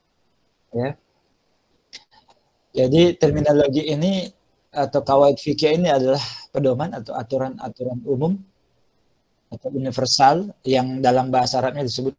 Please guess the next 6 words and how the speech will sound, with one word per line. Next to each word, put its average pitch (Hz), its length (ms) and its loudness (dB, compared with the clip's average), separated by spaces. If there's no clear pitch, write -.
kulliyah. 135 500 0
Ya. 120 220 -10
Kulliyah. 139 460 0
Jadi 127 300 -2
dia, 170 400 6
eh, 135 760 0